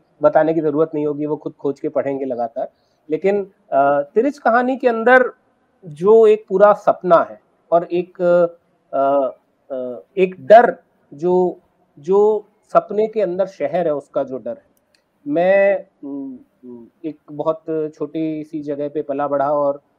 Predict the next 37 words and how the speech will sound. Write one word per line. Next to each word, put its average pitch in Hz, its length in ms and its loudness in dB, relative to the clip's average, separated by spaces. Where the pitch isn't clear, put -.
मैं 147 80 -8
सत्रह 160 280 0
अठारह 160 300 4
साल 160 200 0
की 160 120 -8
उम्र 156 160 -4
तक 214 320 -2
शहर 160 240 -4
बहुत 175 240 -6
छुट्टी 220 240 -14
मनाने 196 300 -4
के 175 80 -8
लिए 170 140 -2
आता 123 220 -4
था, 139 80 -6
इसके 143 200 -8
अलावा 156 180 -2
कभी 151 200 -8
नहीं 131 120 -10
आता 127 160 -12
था। 180 100 -6
और 180 60 -4
मुझे 185 180 -4
कभी 196 260 -4
ये, 208 160 -4
ए, 156 180 -4
अब 170 240 -4
कभी 190 200 0
ये 214 220 0
विश्वास 208 460 2
नहीं 214 120 -2
हो 202 80 -2
पाया 190 240 0
कि 190 120 -6
मैं 196 120 -8
शहर 180 280 -6
में 185 360 -4